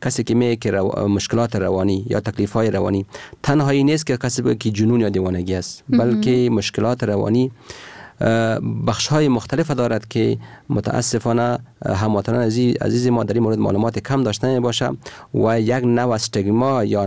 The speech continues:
Speaker 1: نکلکهٔ ننگ پنداشته می‌شه پیش مردم. به همین خاطر است که مردم، این مشکلات روانی را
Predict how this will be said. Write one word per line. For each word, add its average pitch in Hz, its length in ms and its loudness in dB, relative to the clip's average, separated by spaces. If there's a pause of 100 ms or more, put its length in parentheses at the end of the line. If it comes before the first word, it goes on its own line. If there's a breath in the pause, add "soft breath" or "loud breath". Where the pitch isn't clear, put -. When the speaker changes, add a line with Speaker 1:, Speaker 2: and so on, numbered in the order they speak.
Speaker 1:
نکلکهٔ 104 640 0
ننگ 123 380 2
پنداشته 98 400 -2
می‌شه 95 180 -2
پیش - 200 -6
مردم. 98 340 -4 (280 loud breath)
به 113 80 -2
همین 131 100 4
خاطر 131 260 -2
است 131 140 -2
که 117 60 -2
مردم، 117 360 0 (840 loud breath)
این 110 520 2 (580)
مشکلات 113 480 0
روانی 107 260 0
را 113 60 0